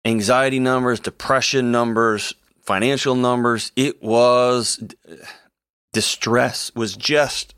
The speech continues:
climbing through the roof. These researchers say it climbed dramatically, right? All over the world.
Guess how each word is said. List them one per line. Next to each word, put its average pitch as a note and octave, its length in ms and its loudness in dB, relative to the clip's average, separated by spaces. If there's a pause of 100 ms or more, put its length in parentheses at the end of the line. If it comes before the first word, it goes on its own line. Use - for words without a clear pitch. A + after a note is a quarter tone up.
(100)
climbing A#2+ 640 -2 (320)
through C3+ 140 -4
the G#2+ 120 -2
roof. A2 360 -2 (840)
These C3 260 0
researchers C3 480 -2
say A#2+ 160 2
it G2 200 0
climbed A#2 480 0 (100)
dramatically, G2+ 840 -2 (300)
right? G2 260 0 (280)
All C3+ 240 4
over C3 140 2
the A2 100 -2
world. F#2 260 -14